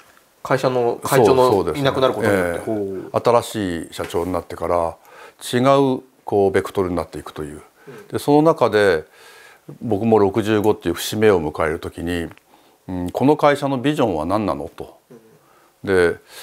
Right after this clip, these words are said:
Speaker 2: 結局、そのやり取りをしながら、自分の、その、身の振り方を考えていった時に、あの、「じゃあ、アブノはどうしたいんだ？」っていう、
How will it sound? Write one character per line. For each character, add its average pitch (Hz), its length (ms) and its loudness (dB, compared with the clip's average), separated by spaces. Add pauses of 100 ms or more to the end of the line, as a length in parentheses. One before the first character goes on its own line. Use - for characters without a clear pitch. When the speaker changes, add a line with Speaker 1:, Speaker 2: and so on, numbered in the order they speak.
(120)
Speaker 2:
結 139 220 0
局、 151 680 2 (800)
そ - 160 -4
の 139 100 6
や 156 120 8
り 147 100 2
取 101 160 0
り 92 60 0
を 87 60 -2
し - 160 -10
な 98 120 0
が 98 140 2
ら、 117 400 2 (600)
自 110 120 -4
分 107 240 0
の、 101 380 2 (440)
そ - 160 -8
の、 87 200 -4
身 95 100 -2
の 98 120 2
振 90 100 -4
り 92 80 -2
方 95 220 2
を 90 60 2
考 95 320 0
え 85 60 0
て 71 100 -6
い 67 40 -6
っ - 20 -8
た - 160 -10
時 85 260 -12
に、 87 300 -4 (580)
あ 85 200 -6
の、 80 880 -12 (1160)
「じ 139 140 2
ゃ - 20 8
あ、 82 380 2 (420)
ア 131 120 2
ブ 185 140 2
ノ 113 120 4
は 76 60 2
ど 104 180 -2
う 151 60 2
し - 100 -10
た 147 140 4
い 127 80 0
ん 76 160 -4
だ？」 - 120 -12
っ - 60 -18 (720)
て 139 120 2
い 117 280 4
う、 92 100 -4